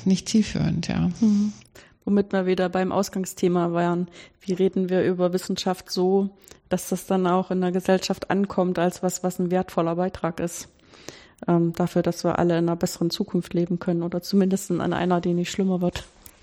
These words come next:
Speaker 2: Also ich meine, wir haben jetzt das große Thema mit dem Klimawandel, was uns, äh, eigentlich auch schon über unser ganzes Leben begleitet, nachdem es in den achtziger Jahren den ersten großen Aufschrei gab, dass das vielleicht so nicht weitergehen kann.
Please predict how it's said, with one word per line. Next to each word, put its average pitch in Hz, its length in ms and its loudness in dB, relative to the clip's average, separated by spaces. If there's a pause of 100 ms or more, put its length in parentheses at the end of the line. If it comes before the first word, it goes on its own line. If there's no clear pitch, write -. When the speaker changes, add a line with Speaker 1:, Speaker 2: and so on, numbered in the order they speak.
(600)
Speaker 2:
Also 180 100 -2
ich 180 100 -2
meine, 185 220 4
wir 185 140 4
haben 180 180 2
jetzt - 220 -6
das 175 140 -8
große 170 300 -2
Thema 175 300 0
mit 165 160 -2
dem 170 80 -4
Klimawandel, 196 760 2 (680)
was - 180 -4
uns, - 320 -2
äh, 98 40 0
eigentlich 170 260 2
auch - 100 2
schon - 160 -2
über 170 160 2
unser 175 260 0
ganzes 175 380 -2
Leben 180 400 2
begleitet, 180 540 -2
nachdem 180 320 0
es 180 120 -2
in 175 60 0
den - 80 -2
achtziger 170 400 -2
Jahren 170 200 2
den 175 120 0
ersten - 320 -2
großen 175 340 0
Aufschrei 175 440 -2
gab, 175 300 -2
dass - 180 -6
das - 120 -8
vielleicht 175 320 -4
so 180 180 2
nicht 175 200 2
weitergehen 180 500 0
kann. 180 320 0